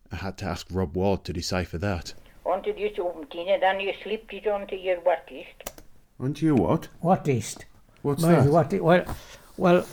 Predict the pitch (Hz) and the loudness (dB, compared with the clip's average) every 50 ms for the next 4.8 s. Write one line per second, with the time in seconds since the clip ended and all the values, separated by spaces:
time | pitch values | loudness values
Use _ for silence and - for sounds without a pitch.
0 | - - - - - - - - - - - - - - - 160 131 131 165 175 | -16 -20 -20 -20 -20 -20 -20 -20 -20 -20 -20 -20 -18 -6 -2 -2 2 4 4 4
1 | 170 196 180 139 - 175 156 - - 269 233 220 196 196 165 196 196 190 180 139 | 4 4 2 2 2 0 0 2 2 2 2 4 2 2 4 4 6 6 6 4
2 | - 175 170 160 - - 165 156 165 170 139 131 156 151 139 143 147 127 107 - | 6 4 4 4 2 2 2 2 2 2 2 0 0 0 0 0 0 -2 -2 -4
3 | - 104 127 143 - - _ _ _ _ _ _ _ - _ - - _ - 151 | -4 -4 -4 -6 -8 -12 _ _ _ _ _ _ _ -20 _ -20 -18 _ -2 2
4 | 151 165 160 143 135 - 143 117 - 160 156 156 147 143 135 123 | 2 4 4 2 0 -2 -4 -4 -2 0 0 0 0 0 -2 -4